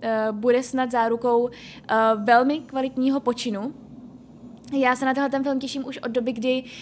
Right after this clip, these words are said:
Net-, Netflix vydal, ehm, takový ten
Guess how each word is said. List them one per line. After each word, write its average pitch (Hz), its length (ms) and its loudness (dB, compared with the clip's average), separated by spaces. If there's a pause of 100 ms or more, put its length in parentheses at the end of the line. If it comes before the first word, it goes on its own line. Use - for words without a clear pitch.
(140)
Net-, 254 260 -2 (100)
Netflix 247 480 -2
vydal, 247 560 4 (420)
ehm, 254 420 6
takový 262 300 0
ten 254 360 4